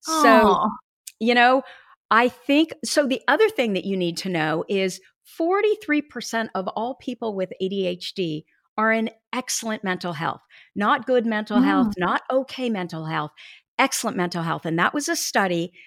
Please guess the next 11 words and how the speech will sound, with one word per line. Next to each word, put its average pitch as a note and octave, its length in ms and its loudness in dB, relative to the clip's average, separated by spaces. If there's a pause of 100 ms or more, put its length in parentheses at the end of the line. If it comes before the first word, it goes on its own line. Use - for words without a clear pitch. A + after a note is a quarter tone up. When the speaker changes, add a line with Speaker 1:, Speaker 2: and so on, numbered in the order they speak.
(260)
Speaker 1:
a D#3+ 80 -4
big D#4+ 400 0
study E3 380 0
that D#3 160 -4
came G#3 220 -6
out A3+ 160 -2
of D#4 100 -8
Canada F3 720 -2 (300)
in F3+ 180 0
twenty A3 500 -2
twenty-two, G#3+ 840 -2